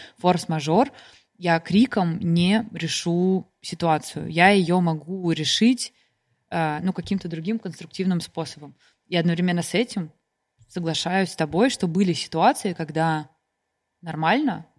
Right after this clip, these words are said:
ситуация не решалась. То есть: «Ребята, что мы можем сделать? Давайте подумаем, какие есть решения».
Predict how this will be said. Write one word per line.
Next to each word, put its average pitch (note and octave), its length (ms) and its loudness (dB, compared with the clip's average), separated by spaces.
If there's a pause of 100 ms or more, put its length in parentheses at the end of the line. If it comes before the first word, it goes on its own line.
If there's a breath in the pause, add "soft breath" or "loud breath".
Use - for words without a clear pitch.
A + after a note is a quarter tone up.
ситуация F3 480 -4
не E3 160 -2
решалась. D#3 460 -8
То - 100 -14
есть: - 120 -16
«Ребята, D#3+ 400 0
что - 180 -10
мы D#3+ 100 0
можем A3 260 4
сделать? D#3+ 520 -4
Давайте C#3 360 -6
подумаем, F#3 500 2 (100)
какие C#3+ 360 -8
есть D3 180 -4
решения». F#3 560 4